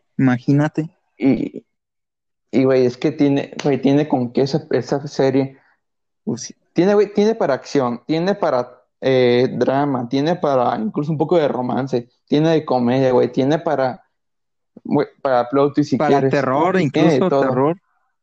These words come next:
Speaker 2: Para terror. Nah, güey. Qué pinche emoción me tiene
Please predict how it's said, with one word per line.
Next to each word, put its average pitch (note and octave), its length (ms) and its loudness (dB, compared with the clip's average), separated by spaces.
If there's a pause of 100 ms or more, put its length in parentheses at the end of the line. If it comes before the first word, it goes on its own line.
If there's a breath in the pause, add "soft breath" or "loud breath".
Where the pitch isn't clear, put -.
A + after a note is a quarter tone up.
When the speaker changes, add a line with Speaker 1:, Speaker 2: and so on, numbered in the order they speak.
(320)
Speaker 2:
Para C3+ 280 0
terror. C3+ 500 0 (1000)
Nah, C#3+ 400 0
güey. A#2 260 -2 (840)
Qué E3 120 0
pinche D#3 320 2
emoción C#3+ 320 0
me C#3+ 80 0
tiene C#3+ 560 -2